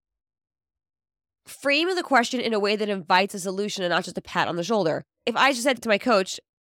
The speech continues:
"Everything sucks and I hate everything and, and we have this war and I hate being on social media and I don't wanna market anything," that's not really a question. That's just asking for sympathy, which I don't mind some sympathy. I, I'll take some sympathy. But it's not going to help my client, my, sorry, it's not going to help my coach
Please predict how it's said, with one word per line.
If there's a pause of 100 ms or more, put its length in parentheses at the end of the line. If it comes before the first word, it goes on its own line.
(160)
"Everything
sucks
and
I
hate
everything
and,
and
we
have
this
war
and
I
hate
being
on
social
media
and
I
don't
wanna
market
anything," (420)
that's
not
really
a
question. (260)
That's
just
asking
for
sympathy,
which (180)
I
don't
mind
some
sympathy.
I,
I'll
take
some
sympathy. (460)
But
it's
not
going
to
help
my
client,
my,
sorry,
it's
not
going
to
help
my
coach